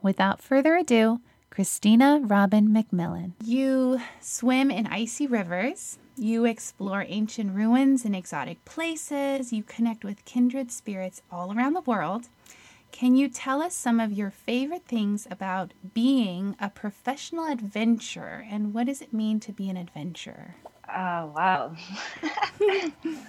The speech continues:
Speaker 2: Oh, that's such a great question. <laughs> I get to, I get to h-, hang out with a lot of cool people. That's what it means. <laughs> And it takes us to a lot of great places.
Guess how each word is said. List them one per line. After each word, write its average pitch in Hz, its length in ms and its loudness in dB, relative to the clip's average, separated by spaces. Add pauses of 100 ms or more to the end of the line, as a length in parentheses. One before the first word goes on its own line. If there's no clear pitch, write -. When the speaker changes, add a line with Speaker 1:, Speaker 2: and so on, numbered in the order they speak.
(300)
Speaker 2:
Oh, 165 60 -6
that's 165 180 -8
such 170 180 -6
a 165 40 -12
great 156 220 -8
question. - 720 -8
<laughs> 240 520 2 (1200)
I 226 80 6
get 330 140 8
to, 349 260 8
I 233 80 4
get 262 100 8
to 220 160 4
h-, - 100 -6
hang 170 200 0
out 156 100 6
with 147 100 -2
a 147 60 -8
lot 139 220 4
of 139 100 0
cool 135 240 -2
people. - 640 -4 (160)
That's 175 320 2
what 139 80 -10
it 131 100 -10
means. 139 520 -4 (120)
<laughs> - 140 -4
And 170 340 2
it 165 140 -2
takes 185 260 0
us 165 180 0
to 156 140 0
a - 20 2
lot 143 180 4
of 143 100 -6
great 135 240 -10
places. - 680 -6